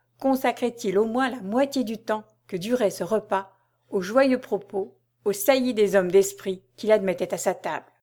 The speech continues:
Le duc de Richelieu est beaucoup trop connu pour qu'il puisse être utile et intéressant de tracer de lui un portrait physique et moral.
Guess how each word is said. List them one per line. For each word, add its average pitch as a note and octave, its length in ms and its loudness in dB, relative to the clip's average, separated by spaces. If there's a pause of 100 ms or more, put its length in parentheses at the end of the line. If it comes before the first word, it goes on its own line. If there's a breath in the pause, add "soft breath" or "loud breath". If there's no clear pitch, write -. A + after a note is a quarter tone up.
(1000)
Le G3 120 -6
duc G3+ 280 -4
de G3 100 4
Richelieu G3+ 680 0 (260)
est G#3 80 0
beaucoup C4 400 -4
trop - 180 -2
connu G#3 340 0
pour G3+ 180 -6
qu'il G#3+ 180 -6
puisse B3 240 -4
être G#3 180 0
utile G#3+ 400 -6
et G3 80 2
intéressant G#3 580 0
de F3 100 -4
tracer A#3+ 360 -2
de G3+ 100 2
lui F#3 300 -4 (380 soft breath)
un G#3 100 -2
portrait A3+ 420 -4
physique G3 680 -10 (140)
et G#3 80 -2
moral. F3 420 -2